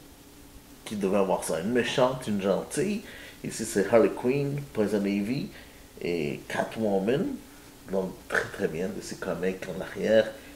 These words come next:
avec leurs logos respectifs. J'aime bien, le bleu ramène un peu plus masculin. Donc, un peu comme le, le t-shirt de Spider-Gwen qu'on avait eu,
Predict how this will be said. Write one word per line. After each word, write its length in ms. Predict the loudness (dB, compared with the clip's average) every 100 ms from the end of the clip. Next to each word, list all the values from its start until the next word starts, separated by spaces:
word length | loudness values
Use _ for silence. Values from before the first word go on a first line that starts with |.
| -6
avec 280 | -2 -2 -2
leurs 180 | -4 0
logos 300 | -2 2 0
respectifs. 760 | 0 -6 -8 -8 -2 2 4 2 -10 -16 -18 -18 -18 -18 -16 -6
J'aime 240 | 4 4
bien, 240 | 4 0 2
le 160 | 4
bleu 580 | 2 4 10 10 10 4 -2
ramène 340 | -2 0 0 0
un 140 | -2 0
peu 160 | 0 0
plus 320 | 0 -2 2
masculin. 760 | 2 2 0 -2 2 4 4 0 -8 -14 -16 -12 2
Donc, 340 | 2 2 -2
un 40 | -2
peu 180 | 2 4
comme 500 | 6 4 4 0 2
le, 240 | 4 4 2 -2 -2 -4 -8
le 200 | -8 -8 -8
t-shirt 400 | -6 2 4 2 2
de 320 | 2 2 0
Spider-Gwen 760 | -4 -4 0 2 0 -2 -2 -2
qu'on 180 | -2 -2
avait 240 | 0 -2
eu, 300 | 2 0 0